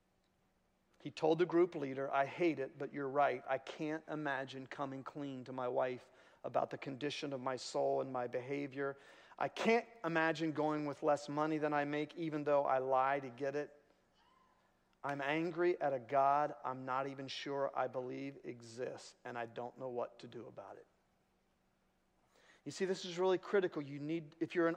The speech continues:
honest doubter, you see, there are two doubters. They're dishonest doubters, doubt out of convenience.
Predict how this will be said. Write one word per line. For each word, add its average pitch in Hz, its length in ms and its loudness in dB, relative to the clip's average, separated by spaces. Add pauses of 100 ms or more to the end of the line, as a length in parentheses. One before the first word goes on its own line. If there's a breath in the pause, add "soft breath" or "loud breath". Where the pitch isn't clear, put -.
honest 185 400 2
doubter, 123 220 4
you 123 40 -6
see, 180 120 -2
there 165 60 4
are - 20 0
two 247 240 -4
doubters. 180 500 6 (280 loud breath)
They're 156 100 0
dishonest 180 680 4
doubters, 147 520 4
doubt 196 460 8 (280 loud breath)
out 175 200 8
of 170 140 4
convenience. 170 680 0